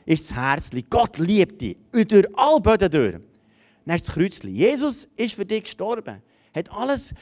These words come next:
Negative auf sich genommen. Und wenn du jetzt Jesus ins Leben einladest, dann hast du von innen aus so eine Freude, so eine Begeisterung, so ein Leben, das ist im Überfluss. Und so weiter. Dann hat der Giel gesagt, ich will das so.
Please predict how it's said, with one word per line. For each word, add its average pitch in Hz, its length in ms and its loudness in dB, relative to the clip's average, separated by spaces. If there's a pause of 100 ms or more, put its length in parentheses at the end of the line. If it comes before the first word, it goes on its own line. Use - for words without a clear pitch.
(140)
Negative 226 560 -2
auf 175 120 -6
sich 165 300 -6
genommen. 92 320 -14 (560)
Und 190 140 0
wenn 202 80 6
du 226 60 6
jetzt - 140 0
Jesus 247 340 -2
ins 208 160 -4
Leben 262 260 0
einladest, 135 540 -2 (180)
dann 254 340 2
hast 240 160 2
du - 40 -16
von 208 160 2
innen 277 240 0
aus 277 100 0
so 262 220 2
eine 285 160 2
Freude, 254 360 -2
so 254 80 2
eine 247 140 2
Begeisterung, 247 560 -2
so 254 200 -2
ein 247 80 -4
Leben, 254 340 -6
das 240 160 -8
ist 208 260 -8
im 233 160 0
Überfluss. 202 600 -4 (720)
Und 208 220 -2
so 127 120 -2
weiter. 117 260 -4
Dann 139 80 -4
hat 151 100 -4
der 151 80 -6
Giel 175 160 2
gesagt, 190 180 -6
ich 208 80 2
will 156 100 2
das 151 160 -4
so. 101 260 0